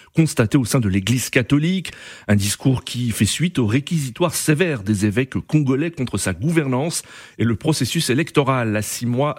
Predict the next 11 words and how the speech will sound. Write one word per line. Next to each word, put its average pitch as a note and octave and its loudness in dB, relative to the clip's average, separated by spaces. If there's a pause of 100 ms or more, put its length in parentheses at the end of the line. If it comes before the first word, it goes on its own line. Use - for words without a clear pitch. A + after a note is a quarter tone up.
des G#2+ 0
élections B2+ -2
générales. G#2+ 0 (380)
De D#3 2
son A#3+ -2
côté, D#3 0
la A#2 0
senco, D3 0
la A2 -2
conférence A2+ 0
épiscopale - -6